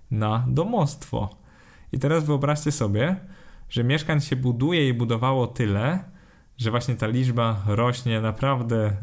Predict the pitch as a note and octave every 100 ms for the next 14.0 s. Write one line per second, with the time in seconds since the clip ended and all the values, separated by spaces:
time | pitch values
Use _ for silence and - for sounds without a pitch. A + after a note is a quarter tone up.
0 | C#3 - - F#3 F#3 C3 A#2+ G2 - B2+
1 | D3+ B2 - A#2+ - A#2 A#2 A2+ G#2+ A2+
2 | C3+ B2 A#2 G#2+ G2+ G#2 G#2+ G#2+ G#2 G#2+
3 | A2 G2 G2 - - G#2+ C3+ F#3+ - -
4 | - - - - B2+ A3 G#3+ D3+ C3 A#2+
5 | B2 A2+ - A2+ G2+ G2+ D3+ A3+ - -
6 | - - G#2+ C#3+ F#3+ G#3 - C#3+ D3 D3
7 | - - B2 A#2 B2 B2+ C3 B2 A#2+ G#2+
8 | G2+ B2 B2+ A2 A2 A2+ A2+ G#2 A2+ C#3+
9 | C#3 C3 B2+ C3 B2+ - A#2 G#2+ A2 -
10 | - - B2 A2 - - - - C3+ C3+
11 | C#3 - F3 C#3+ A2 G#2 - C#3 F3 A2+
12 | A2+ A2+ A2 - A#2 G#2+ - C3+ G3 G3
13 | B2+ A#2+ A#2+ B2+ A#2+ G#2 C#3 D#3 D3+ C#3